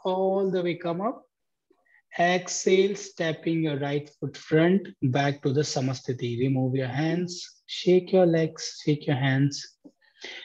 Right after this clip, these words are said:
Now we'll move forward to our next pose that is known as Utthita Hasta Pad Angusht Asana.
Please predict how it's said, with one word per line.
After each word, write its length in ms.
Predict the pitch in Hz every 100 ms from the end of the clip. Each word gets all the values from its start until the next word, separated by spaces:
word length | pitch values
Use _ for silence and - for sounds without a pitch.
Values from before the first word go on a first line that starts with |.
| -
Now 160 | 165 165
we'll 300 | 165 165 160
move 320 | 151 175 175
forward 460 | 185 175 185 220 -
to 180 | 180 170
our 60 |
next 480 | 156 160 160 - -
pose 320 | 190 190 214 170
that 200 | 151 160
is 180 | 143
known 220 | 147 151 156
as 340 | 185 220 - _ _ - - - - _ _ _ _ _ -
Utthita 520 | 190 190 - 196 196
Hasta 380 | 170 170 - 175
Pad 340 | - 156 151
Angusht 420 | 147 143 156 143
Asana. 540 | 165 139 123 - 127